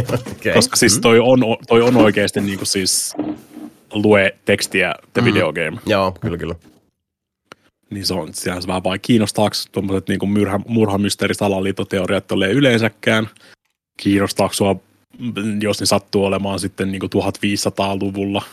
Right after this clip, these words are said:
Speaker 2: Tiedätkö sä mitään niinku siis yleensäkään tästä niinku miljööstä tai muusta?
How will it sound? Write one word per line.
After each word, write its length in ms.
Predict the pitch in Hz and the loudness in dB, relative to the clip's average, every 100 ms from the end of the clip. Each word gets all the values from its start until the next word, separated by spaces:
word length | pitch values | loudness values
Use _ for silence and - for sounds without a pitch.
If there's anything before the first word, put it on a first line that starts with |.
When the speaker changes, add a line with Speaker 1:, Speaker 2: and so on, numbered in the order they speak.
| - _ _ _ _ _ | -20 _ _ _ _ _
Speaker 2:
Tiedätkö 380 | - 113 107 104 | 2 2 2 0
sä 100 | 104 | 2
mitään 580 | 107 117 117 104 95 90 | 4 4 4 4 2 0
niinku 260 | 92 90 | -6 -6
siis 160 | 95 92 | -4 0
yleensäkään 540 | 98 95 92 - 92 92 | 0 0 -2 -4 -6 -6
tästä 240 | 98 - | -8 -6
niinku 200 | 98 98 | -6 -4
miljööstä 540 | 104 101 101 95 98 - | -2 0 0 -2 -4 -6
tai 140 | 95 | -8
muusta? 400 | 98 98 98 - | -6 -8 -6 -6